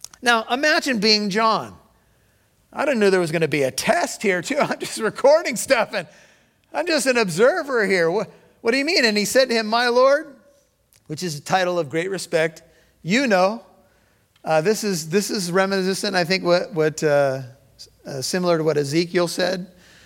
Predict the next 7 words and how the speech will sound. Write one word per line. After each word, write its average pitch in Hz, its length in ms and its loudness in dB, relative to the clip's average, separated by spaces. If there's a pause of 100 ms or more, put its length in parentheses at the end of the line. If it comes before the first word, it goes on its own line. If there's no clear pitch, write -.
(220)
"Can 277 240 4
these 294 300 4
bones 294 520 0
live?" 320 760 -2 (640)
<laughs> 190 100 -6 (360)
"You 196 260 -2
know. 254 320 4